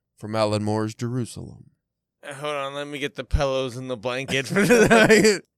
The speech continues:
Speaker 1: Because some people don't seem to understand why I'm having such difficulty finishing this book, I would like to read you the opening of the chapter, Round the Bend. This chapter deals with Lucia Joyce, which is James Joyce's daughter,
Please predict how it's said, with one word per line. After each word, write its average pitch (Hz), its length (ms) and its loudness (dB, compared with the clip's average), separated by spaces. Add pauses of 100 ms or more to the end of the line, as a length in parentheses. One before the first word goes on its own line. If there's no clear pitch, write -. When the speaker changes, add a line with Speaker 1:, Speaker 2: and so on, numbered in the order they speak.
(120)
Speaker 1:
Because 131 440 -2
some 185 180 -4
people 165 280 -2
don't 143 260 -4
seem 147 180 -8
to 120 100 -2
understand 117 600 -4
why 107 140 2
I'm 101 120 -4
having 107 320 -2
such 98 320 -8
difficulty 107 680 -6
finishing 104 640 -10
this 95 180 -10
book, 120 400 -4 (400)
I 143 140 -2
would 196 120 -2
like 165 300 -2
to 139 80 -8
read 135 280 -4
you 131 120 -4
the 113 200 -4
opening 110 540 -4
of 95 140 -8
the 101 80 -10
chapter, 110 680 -6 (180)
Round 95 520 -8
the 117 80 -8
Bend. 135 420 -6 (160)
This 127 160 -8
chapter 131 380 -2
deals 113 400 -2
with 107 260 -6 (260)
Lucia 110 460 -6
Joyce, 113 460 -4
which 107 180 -10
is 98 140 -10
James 104 340 -6
Joyce's 104 420 -8
daughter, 117 540 0